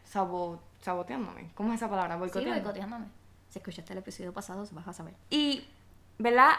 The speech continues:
Speaker 1: Al tú compartir antes de tiempo, como di-, como decimos, compartir tus logros no tiene nada de malo, pero cuando compartes tu plan o tu idea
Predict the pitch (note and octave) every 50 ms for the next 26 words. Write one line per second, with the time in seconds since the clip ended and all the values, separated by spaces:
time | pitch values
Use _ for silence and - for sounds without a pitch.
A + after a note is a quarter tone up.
0 | - - B3+ B3 A#3 A#3 - C4+ - D4+ D4+ F4 F4 E4+ E4+ F4+ F4 - - -
1 | C4 D4+ E4+ E4 - G4+ F#4+ D4+ D#4 C4+ C4+ C4+ B3 C4 D4+ D4+ C4 - G3 F#3
2 | - - A3+ A#3+ A#3+ A#3+ A#3+ A#3 A#3 A3+ - - - A3+ A3 A3 G#3+ G#3+ C4+ C#4+
3 | C4+ B3 B3+ B3 A3+ A3 A#3+ A#3+ - B3 A#3 - E4+ E4+ D#4+ - D4+ C#4 C4+ C4+
4 | C#4 C#4 C4 A#3 F3+ F3 F#3+ - - - - - - - - G3+ G#3+ A3+ A#3+ B3
5 | B3+ B3 A#3+ A#3+ A#3 G#3+ G#3 G#3+ G#3+ G3 F3+ F3+ - - C4 C4+ C4+ C4 C4 -
6 | - - - - - C4 B3+ B3+ C4 C4 C4 C4 C4 B3+ B3+ B3 - - - -
7 | - B3+ B3+ B3+ B3 C4 B3 B3 E4+ D#4 - - D#4+ C#4 B3 C4 C#4 C#4 C4+ B3+
8 | A#3 - - A3 G#3+ - G#3 G3+ G3+ G3 G3+ A#3 B3 A#3 F#3+ F3 F3 E3+ E3+